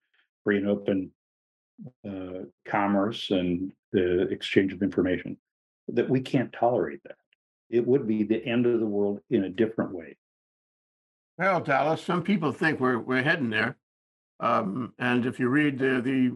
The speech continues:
Speaker 2: newspaper, uh, on a connect the dots basis, it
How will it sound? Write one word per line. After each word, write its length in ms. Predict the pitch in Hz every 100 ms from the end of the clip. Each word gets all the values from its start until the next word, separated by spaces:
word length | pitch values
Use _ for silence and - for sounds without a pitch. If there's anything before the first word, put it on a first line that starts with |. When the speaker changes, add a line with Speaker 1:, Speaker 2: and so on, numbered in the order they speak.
| 113
Speaker 2:
newspaper, 840 | 117 143 147 143 139 147 160 -
uh, 220 | 123 117
on 180 | 113 113
a 140 | 110 104 - -
connect 320 | 127 127 127
the 60 | 104
dots 360 | 120 131 - -
basis, 460 | 123 160 - 117 -
it 200 | 139 113